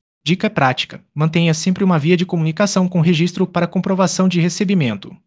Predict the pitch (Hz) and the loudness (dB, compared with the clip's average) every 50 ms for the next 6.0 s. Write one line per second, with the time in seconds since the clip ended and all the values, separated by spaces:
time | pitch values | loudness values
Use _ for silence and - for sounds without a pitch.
0 | _ _ _ _ - 180 202 190 180 180 180 185 170 180 170 - - 226 220 - | _ _ _ _ 0 0 2 4 4 2 2 0 -2 -2 -2 0 0 -2 -2 0
1 | - 170 160 165 165 156 165 160 160 180 196 190 - - 220 - 226 208 196 - | 0 0 0 0 0 -2 -2 -2 0 0 -2 -2 -2 -6 -4 -2 0 -2 0 0
2 | - 180 185 190 196 - - 208 208 202 - 214 196 202 190 170 165 165 165 156 | 0 0 0 0 -2 -2 -2 -2 -2 -2 -2 -4 -2 2 2 2 2 2 0 0
3 | 160 156 143 139 147 160 160 - 196 190 - _ - 170 175 - 196 185 - 226 | 0 -2 -2 0 -2 -2 -2 -2 -6 -6 -4 _ 0 0 0 0 -2 -2 -2 0
4 | 190 214 202 - - 240 220 - 208 190 - - 180 175 175 170 - 170 156 135 | 0 0 0 0 -2 -6 -2 -2 -2 -2 0 -2 0 0 -2 0 2 0 0 0
5 | 120 113 - - - _ _ _ - 190 190 190 170 131 147 151 151 160 170 - | -2 -4 -8 -10 -12 _ _ _ 2 4 4 4 4 2 0 0 0 0 -2 -4